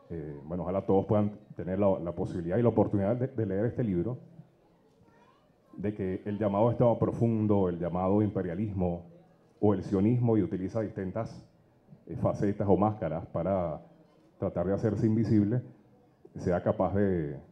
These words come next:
bueno, planificar asesinatos en masa, de derribar dos torres gigantes, de planificar volar parte del Pentágono, de desaparecer aviones que supuestamente chocaron allí, no chocaron,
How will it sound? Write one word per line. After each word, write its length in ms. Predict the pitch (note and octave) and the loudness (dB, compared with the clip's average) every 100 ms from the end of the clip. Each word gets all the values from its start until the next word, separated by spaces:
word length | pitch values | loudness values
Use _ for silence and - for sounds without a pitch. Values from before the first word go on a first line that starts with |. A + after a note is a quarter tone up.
| _ - _ _ _ - | _ -20 _ _ _ -6
bueno, 380 | F2 F2+ D2 D#2 - - | -2 -2 -4 -10 -18 -8
planificar 520 | G#2 G2 G#2+ G#2+ G2 | -4 -2 -2 -2 -2
asesinatos 600 | A2 A2+ G#2 F2+ F2 G#2 | 0 -2 -2 0 2 2
en 80 | F2+ | 2
masa, 560 | E2+ B2 A2 F#2+ D#2 - | 0 -2 0 -2 -2 -6
de 80 | F#2 | -6
derribar 540 | F2 E2 F2 F2+ G2+ A2 _ _ _ _ _ - | -6 -4 -4 -4 -4 -8 _ _ _ _ _ -10
dos 260 | - F#2+ - | -2 -2 2
torres 280 | G2 G2+ F#2+ | 2 2 -2
gigantes, 800 | E2+ G2+ A2 G#2 F2+ E2 C2 - - _ _ _ | 0 2 2 2 0 -2 -6 -16 -20 _ _ _
de 140 | E2+ F2 | -8 -6
planificar 580 | F#2 F2+ F2 F2 F2 F#2 | -2 -2 -4 -6 -6 -2
volar 380 | G2 F#2+ G2 - | 0 2 0 0
parte 300 | G2 F#2+ G2 | -2 0 -4
del 120 | F2+ | -2
Pentágono, 880 | E2+ D#2+ G2 G#2+ G2+ F2 E2 D#2 D#2+ - - _ G2 | -4 -4 0 2 2 2 -2 -4 -6 -14 -20 _ -4
de 140 | F#2 | -4
desaparecer 640 | F2 F2+ F#2 F2 E2 F#2+ | -2 -2 -2 -2 -2 0
aviones 460 | G2+ G2 G2 G2+ G#2 | 4 4 4 4 0
que 100 | - | -4
supuestamente 680 | - F2 D#2 G2 G2 F#2 G2 | -6 -6 -4 -2 -2 -4 -6
chocaron 420 | F2+ E2+ F2 G2+ | -6 -2 0 0
allí, 180 | E2+ E2+ | 0 0
no 140 | F#2 | 0
chocaron, 420 | G2 F#2+ F#2+ G2 | 0 -2 -2 -2